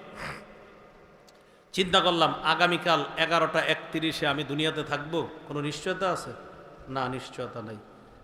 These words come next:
তাহলে আমি যদি না থাকি কি হবে? আমি কবরে থাকবো। আচ্ছা, কবরে আমার আত্মীয় স্বজন রেখে আসবে? হ্যাঁ। কি যাবে? হাদিসে আছে তিনটা জিনিস কবর পর্যন্ত যাবে, দুইটা চলে আসবে, একটা যাবে। কি কি যাবে?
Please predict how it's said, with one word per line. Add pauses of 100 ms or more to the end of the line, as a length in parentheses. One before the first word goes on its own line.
(160)
তাহলে
আমি
যদি
না
থাকি
কি
হবে? (920)
আমি
কবরে
থাকবো। (140)
আচ্ছা,
কবরে
আমার
আত্মীয়
স্বজন
রেখে
আসবে?
হ্যাঁ। (360)
কি
যাবে? (840)
হাদিসে
আছে
তিনটা
জিনিস
কবর
পর্যন্ত
যাবে,
দুইটা
চলে
আসবে,
একটা
যাবে।
কি
কি
যাবে?